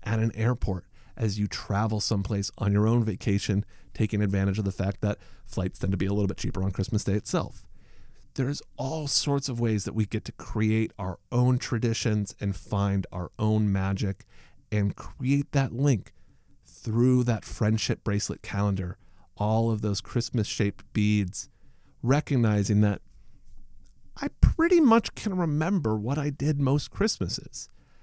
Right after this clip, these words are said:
I'm not gonna be perfect and my memory's fuzzy, but if you ask me, "What was I doing December twenty-fifth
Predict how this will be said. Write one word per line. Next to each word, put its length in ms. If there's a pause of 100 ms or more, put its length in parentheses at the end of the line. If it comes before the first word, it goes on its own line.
(220)
I'm 120
not 220
gonna 180
be 120
perfect 460
and 80
my 100
memory's 420
fuzzy, 400
but 240 (380)
if 140
you 180
ask 300
me, 240 (180)
"What 260
was 160
I 80
doing 280
December 300
twenty-fifth 680